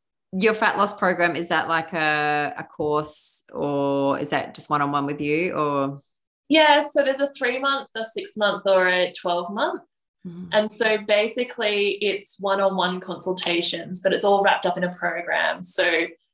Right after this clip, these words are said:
Speaker 2: one-on-one consultations that are all booked in at regular intervals, and there's, like, in-between coaching and, um, like, we have a chat every week, but that's not on the, that's not in person or over, um,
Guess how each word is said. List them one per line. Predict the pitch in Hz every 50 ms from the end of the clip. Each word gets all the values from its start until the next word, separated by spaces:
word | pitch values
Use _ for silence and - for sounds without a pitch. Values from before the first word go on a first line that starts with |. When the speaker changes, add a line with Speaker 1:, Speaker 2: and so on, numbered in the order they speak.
| _ _
Speaker 2:
one-on-one | - 226 233 233 233 226 214 208 202 202 196 -
consultations | - 202 185 202 196 190 - 180 180 180 185 185 180 180
that | 180
are | 180 180
all | 185 185 180
booked | 185 170 - - -
in | 180 175 175 170 165
at | - - 175
regular | 175 170 175 185 175 170 -
intervals, | 170 180 175 175 180 175 165 160 156 156 160 156 160 160 - - _ -
and | 160 160
there's, | 165 165 165 -
like, | 175 170 170 - -
in-between | 190 185 180 180 180 - - 170 170 170 175
coaching | 175 - 165 160 160 - - - 170 160 160 160 160 160 165
and, | 160 - - - - - - - - - - _ _ -
um, | - 170 165 165 - 165 165 - - - - - -
like, | 175 175 196
we | 185 185
have | 185 180 180
a | 175 180 - -
chat | - - 202 175 165 - -
every | 180 180 180 185 180 180 180 175
week, | 175 170 165 165 - - -
but | 170 180
that's | 170 - - 190
not | 180 165 - -
on | 175 -
the, | - 143 - - - - _ _ -
that's | 196 - -
not | 185 165 - 175
in | 175 175
person | 180 196 190 190 190 - 180 180
or | 175 165 165 160 - 170
over, | 170 170 - 165 160 - - - - - - -
um, | 76 71 67 -